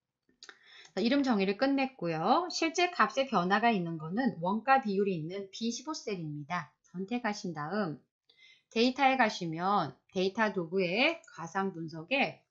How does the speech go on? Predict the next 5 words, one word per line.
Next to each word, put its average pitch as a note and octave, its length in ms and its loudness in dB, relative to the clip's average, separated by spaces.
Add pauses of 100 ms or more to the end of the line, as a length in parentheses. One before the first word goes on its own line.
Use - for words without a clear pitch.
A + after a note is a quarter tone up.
(120)
시나리오 C#4+ 640 2
관리자라고 E3 720 -6
있습니다. D#3+ 640 -10 (300)
선택하고 E3+ 760 -8
추가. D#3 420 -10